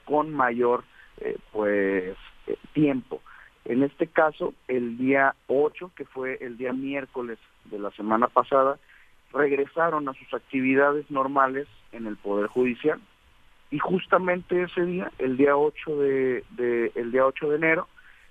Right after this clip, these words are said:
es cuando señalan la fecha, ya desde ese día,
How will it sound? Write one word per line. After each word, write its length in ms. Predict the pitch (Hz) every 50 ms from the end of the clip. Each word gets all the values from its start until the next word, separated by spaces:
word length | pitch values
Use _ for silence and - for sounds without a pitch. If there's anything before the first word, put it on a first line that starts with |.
| - -
es 120 | 131 139 - - -
cuando 500 | - 147 143 143 135 127 131 127 117 - - -
señalan 580 | 156 147 147 170 175 180 185 190 180 175 165 151
la 100 | 139 135
fecha, 480 | - - 170 170 165 - - - 262 - - - - - - - - - - _ 127 131
ya 180 | 131 170 180 190
desde 300 | 165 156 139 131 135 147
ese 200 | 147 - - 151
día, 220 | 143 160 170 196